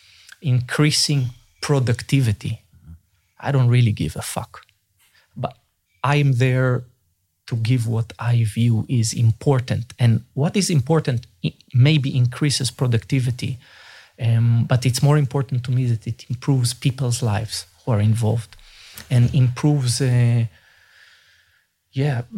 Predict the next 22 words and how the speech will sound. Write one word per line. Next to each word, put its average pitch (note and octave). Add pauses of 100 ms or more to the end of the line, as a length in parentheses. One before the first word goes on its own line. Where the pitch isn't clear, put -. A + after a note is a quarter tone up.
(100)
be-, C#3+ (100)
being C#3+
and B2+
becoming. A#2+ (840)
Being C3+
and C3
becoming B2
is G#2+
two, A2+ (540)
these A2+
two C3+
entities. B2
I'm B2+
not C#3+
there. D3 (960)
I'm E3
on F3
my E3+
way. D#3+
I'm C#3
a C#3
process. -